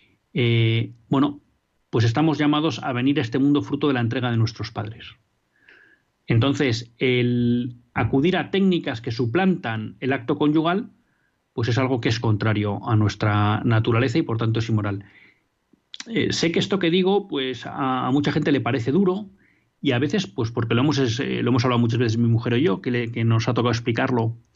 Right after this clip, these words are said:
o bien en, en conferencias, o bien en dando clases de, de doctrina social, ¿no? Pero,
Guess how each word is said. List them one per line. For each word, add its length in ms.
o 180
bien 220
en, 560
en 140
conferencias, 680
o 200
bien 260
en 320
dando 240
clases 380
de, 240
de 220
doctrina 340
social, 340
¿no? 140
Pero, 320